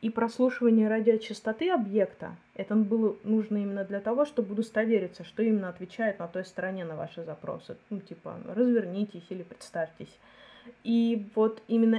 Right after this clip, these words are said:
эта информация была отнесена в категорию «другое». В итоге, в ходе патрулирования оператор переключается с одного объекта на другой разными средствами.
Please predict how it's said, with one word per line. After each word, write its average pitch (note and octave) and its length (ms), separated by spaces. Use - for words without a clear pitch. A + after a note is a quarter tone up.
эта G#3+ 180
информация A3+ 640
была G3 260
отнесена G3+ 560
в G#3 80
категорию F#3+ 560
«другое». F3+ 580
В F#3 140
итоге, C4 500
в - 220
ходе G#3+ 220
патрулирования F#3+ 960
оператор B3 500
переключается A3 880
с - 100
одного G#3 320
объекта G3 400
на F#3+ 140
другой G3 380
разными G#3+ 400
средствами. F#3 640